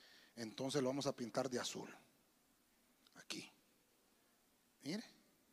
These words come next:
¿Sí se entiende, hermano? ¿Sí me entiende? Este es Enoc. Entonces Enoc, a lo Enoc,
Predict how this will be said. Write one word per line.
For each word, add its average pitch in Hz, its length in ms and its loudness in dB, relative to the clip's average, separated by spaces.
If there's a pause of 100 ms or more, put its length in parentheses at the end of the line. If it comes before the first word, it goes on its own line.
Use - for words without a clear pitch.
(160)
¿Sí 165 140 0
se 165 100 6
entiende, 143 340 6
hermano? 147 260 0 (1000)
¿Sí - 140 4
me 170 80 6
entiende? 160 420 6 (2000)
Este - 200 -4
es - 100 0
Enoc. 131 360 -2 (760)
Entonces 127 440 8
Enoc, 165 340 12 (1500)
a 131 120 8
lo 135 100 8
Enoc, 185 360 6